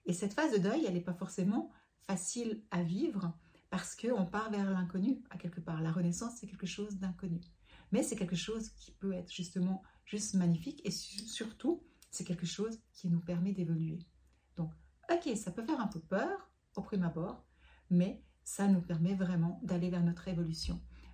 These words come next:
Donc, c'est quelque chose qui va nous amener, euh, à la lame quatorze, la tempérance, qui nous parle d'ange gardien, qui nous parle de, de ce lien avec notre être spirituel en nous. Donc, ça va être intéressant. Donc, pour le voyage que je vais faire, certainement que les gens,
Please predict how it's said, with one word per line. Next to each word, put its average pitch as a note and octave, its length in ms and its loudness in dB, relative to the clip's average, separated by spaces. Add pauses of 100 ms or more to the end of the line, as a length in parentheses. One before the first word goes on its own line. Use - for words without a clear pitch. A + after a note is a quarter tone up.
Donc, F#3 220 2
c'est G3+ 140 0
quelque F3+ 220 0
chose G3 400 -2
qui F#3+ 280 -2
va F3 140 4
nous F3 200 6
amener, F#3+ 420 4 (320)
euh, E3+ 340 0
à F#3 60 0
la F3 120 2
lame F3 200 4
quatorze, F#3 560 0 (380)
la F3+ 100 0
tempérance, G3 640 0 (200)
qui F#3+ 120 -2
nous F3 100 4
parle G3 260 2
d'ange E3+ 220 2
gardien, G#3 440 -2
qui G#3+ 140 -6
nous F3 120 2
parle F#3+ 340 0
de, F3 320 -2 (480)
de F3 80 2
ce F#3+ 160 4
lien G3 280 6
avec G3+ 460 2
notre F3+ 460 0 (200)
être G3 280 -2
spirituel F#3 800 -2 (160)
en E3+ 160 4
nous. F3+ 240 6 (480)
Donc, F3 220 0
ça F3+ 100 -2
va E3+ 100 0
être G3 240 -2
intéressant. F3+ 540 -2 (960)
Donc, F3+ 200 2
pour F#3 80 2
le F3 40 6
voyage G3 320 4
que G#3 60 4
je F3+ 80 2
vais E3+ 80 4
faire, G3+ 220 -2
certainement F3 460 2
que G3 120 -6
les E3+ 100 0
gens, E3 160 0